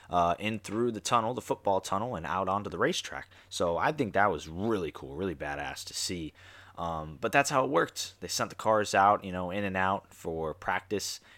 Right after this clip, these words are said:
and it worked efficiently. Qualifying, single car qualifying, they kinda split 'em into groups as well, but everyone got two laps, two official laps to run. Um, and that set the lineup for the Heat. So that was yesterday. We come to today.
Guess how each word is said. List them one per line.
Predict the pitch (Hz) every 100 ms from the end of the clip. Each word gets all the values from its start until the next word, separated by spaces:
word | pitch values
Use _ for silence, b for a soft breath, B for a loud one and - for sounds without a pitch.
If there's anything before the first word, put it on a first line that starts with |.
| -
and | 87
it | 78
worked | 101 -
efficiently. | 87 101 - 98 98
Qualifying, | - 104 98 98 98
single | 95 110 101
car | 92 95
qualifying, | 90 95 95 90 92 92
they | 87
kinda | 80 92 92
split | - 104
'em | 92
into | 92
groups | 78 95 -
as | - -
well, | 101 117
but | 113
everyone | 90 92 90
got | 87 92 -
two | - 110
laps, | 92 107 - -
two | - -
official | 127 - 101 107
laps | 98 80 -
to | 82
run. | 73 98 135 143 160 B B B B B
Um, | 101 95 90 90 92
and | 98 92
that | 104 -
set | - 104
the | 107
lineup | 92 85 87 - _
for | - 123 123
the | 110
Heat. | 101 - 175 -
So | - -
that | 120 147
was | 143 127 101
yesterday. | 123 - - 82 85 131 b b b b
We | 107
come | - 135 127
to | - 123
today. | - 101 107 69